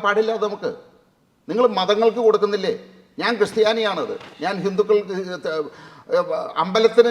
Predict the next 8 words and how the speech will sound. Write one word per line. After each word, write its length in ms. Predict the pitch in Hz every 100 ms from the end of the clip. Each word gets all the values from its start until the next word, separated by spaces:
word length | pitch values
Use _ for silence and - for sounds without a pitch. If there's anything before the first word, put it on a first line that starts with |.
| 226
ഞാൻ 80 | 202
പിരിവ് 160 | 202 233
കൊടുക്കുന്നില്ലേ? 420 | 214 214 208 - - - _ _ _ _ _ _ _ _ _ _ _ _ _ _ _ _ _ _ _ _ -
അതൊക്കെ 260 | - 277 302 269
നമ്മുടെ 240 | 226 254 269 214
കേരളത്തിൽ 440 | 202 214 240 254
നിന്ന് 140 | 262 247
മാത്രമല്ല, 440 | 214 214 240 233